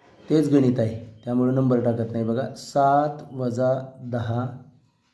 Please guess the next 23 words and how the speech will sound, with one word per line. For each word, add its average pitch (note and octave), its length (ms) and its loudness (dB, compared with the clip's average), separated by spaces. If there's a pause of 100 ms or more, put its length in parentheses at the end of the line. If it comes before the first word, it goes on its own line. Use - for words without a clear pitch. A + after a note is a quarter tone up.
(320)
अधिक C3 480 0
सहा, - 320 -6 (1500)
वजाबाकीच E3 540 4
करायची E3+ 380 0
आधी D#3+ 240 2 (240)
नियमाप्रमाणे. D3+ 680 2 (100)
तर - 80 -2
बघा, C#3 240 -2 (540)
सातमधून E3+ 500 2
दहा E3 460 2 (460)
कमी D#3+ 200 -2
करता D3+ 280 2
येत C#3 160 0
नाहीत, C#3+ 200 -2
म्हणून D#3 280 -2
दहामधून F#3+ 640 2
सात F3+ 240 4 (120)
कमी C#3+ 180 0
करावे A#2+ 320 0
लागतात. A2+ 320 -6 (600)
मग A#2+ 80 0
राहतात B2+ 420 2
ऋण C3 260 4